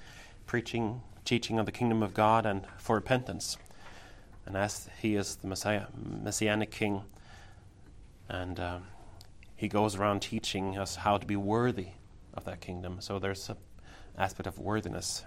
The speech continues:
in our text today by becoming his disciples.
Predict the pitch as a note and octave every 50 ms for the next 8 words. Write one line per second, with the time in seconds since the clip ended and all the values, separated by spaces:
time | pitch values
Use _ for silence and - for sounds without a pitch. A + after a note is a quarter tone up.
0 | - - F#2 F#2 G2 - G2 G2 - - - - - F#2+ G2 F#2+ - - - -
1 | - - - - - - - - - - - - - - - - G2 G2+ - -
2 | G#2 G#2+ G#2 F#2+ G2 F#2 - - F#2 - G#2 G#2 - - E2+ F2 - - - -